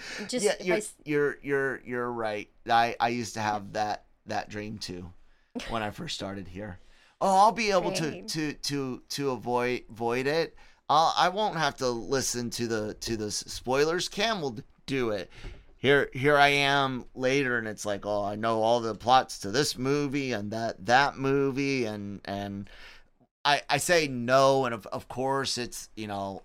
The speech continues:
Speaker 2: there's nothing offi-, official, but there, there's enough do-, dots to c-, connect from what you hear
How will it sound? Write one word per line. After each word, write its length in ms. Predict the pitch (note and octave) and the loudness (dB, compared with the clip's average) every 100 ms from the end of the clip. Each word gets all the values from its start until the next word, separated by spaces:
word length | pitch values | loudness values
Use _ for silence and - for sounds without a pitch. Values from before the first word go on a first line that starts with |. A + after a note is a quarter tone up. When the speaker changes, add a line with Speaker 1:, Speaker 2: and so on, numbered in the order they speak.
| _ _ _ _ _ _ | _ _ _ _ _ _
Speaker 2:
there's 360 | A#2 A#2 G#2 - | -6 -6 -6 -6
nothing 360 | B2 A#2+ B2+ A#2 | -2 -2 0 -4
offi-, 300 | A2 A2+ G2+ - | -2 -4 -6 -8
official, 680 | G#2+ A#2 A2 - A2+ A2 G#2 | -6 -2 -2 0 0 -2 -4
but 380 | G2 G2 F#2+ - _ _ B2 | -6 -6 -8 -14 _ _ -2
there, 220 | B2 A#2 | -2 0
there's 260 | A#2 A#2 | -4 -2
enough 280 | B2 A#2 - | 0 -2 0
do-, 80 | G#2+ - - | -2 -2 -6
dots 420 | G#2 G#2 G#2+ - - | 0 0 0 -6 -6
to 540 | A2+ A2+ G#2+ G2+ F#2+ - | -4 -4 -4 -8 -10 -16
c-, 100 | - - | -20 -8
connect 440 | B2 A#2+ A#2+ - | -2 4 2 2
from 320 | - A2 G#2 G#2 | -4 -4 -4 -4
what 200 | A2 A2 | -4 -4
you 280 | G#2+ G#2 - - - - | -8 -8 -14 -20 -20 -20
hear 600 | - C#3 C#3+ D3+ D#3+ D#3 | -2 2 4 6 4 0